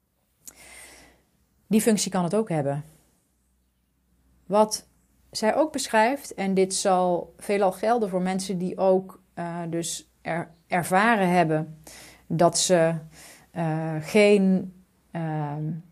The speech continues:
nou, dat ze, dat ze geen regie hadden over hun eigen lijf. En dat is natuurlijk heel vaak wanneer je ziet wat de, eh, de lichamelijke integriteit beschadigd is, hè, eh, bij mensen die mishandeld zijn of misbruikt zijn.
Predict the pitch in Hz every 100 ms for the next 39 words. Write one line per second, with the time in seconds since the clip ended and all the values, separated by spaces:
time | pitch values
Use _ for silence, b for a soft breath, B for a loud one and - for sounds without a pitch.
0 | _ _ _ _ _ _ - 202 175 156
1 | 160 180 - - - 175 196 185 185 185
2 | 269 302 185 165 170 160 165 165 165 165
3 | 170 170 196 170 - 160 165 180 180 175
4 | 170 165 - B B B B - 196 202
5 | 185 160 170 165 156 156 202 190 - 160
6 | 156 160 151 151 - - 160 156 147 147
7 | 160 170 _ - 156 156 165 151 156 151
8 | 160 160 151 165 165 165 156 156 180 151
9 | 147 - 151 151 147 - 156 - 147 156
10 | 156 151 151 151 160 160 160 156 156 156
11 | 151 156 147 143 160 156 156 165 202 214
12 | - 135 175 208